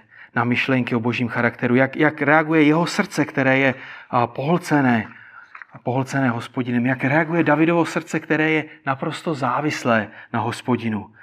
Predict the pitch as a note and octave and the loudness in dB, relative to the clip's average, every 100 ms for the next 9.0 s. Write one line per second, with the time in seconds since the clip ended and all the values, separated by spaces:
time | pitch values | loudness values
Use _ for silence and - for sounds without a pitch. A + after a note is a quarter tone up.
0 | - - D3+ D#3+ D#3+ D#3 D#3 D#3 D#3 D#3 | -10 -4 -2 2 0 0 0 2 2 2
1 | C#3 B2+ C#3+ - D3+ D3 B2 B2+ A#2 A2 | 0 -4 -10 -8 -6 -4 -4 -4 -4 -4
2 | A2+ C3 A#2 B2+ B2+ A#2+ A2 - A#2+ A2 | -4 -8 -4 -2 0 0 -4 -6 -8 -8
3 | A2 A#2+ G2 - - - A2+ G2 A2 A#2+ | -10 -10 -12 -16 -20 -14 -12 -10 -10 -8
4 | A2 G2+ G#2 F#2 - - - A2+ A2+ A#2+ | -8 -6 -8 -10 -14 -14 -8 -6 -6 -6
5 | G#2+ - - - - A2+ A#2+ A#2 G#2+ G#2 | -6 -8 -20 -18 -16 -8 -4 -2 -2 -6
6 | A2+ C3 - A#2 G#2+ G#2+ A2+ B2+ A2 A2+ | -8 -8 -8 -4 -4 -4 -6 -4 -4 -4
7 | A#2 G#2 - _ A#2 - A#2 A#2 A#2 A#2+ | -4 -6 -10 _ -10 -8 -10 -10 -12 -12
8 | A2+ _ - - B2 A2+ A#2+ C3+ B2 - | -18 _ -20 -14 -10 -8 -2 0 0 -2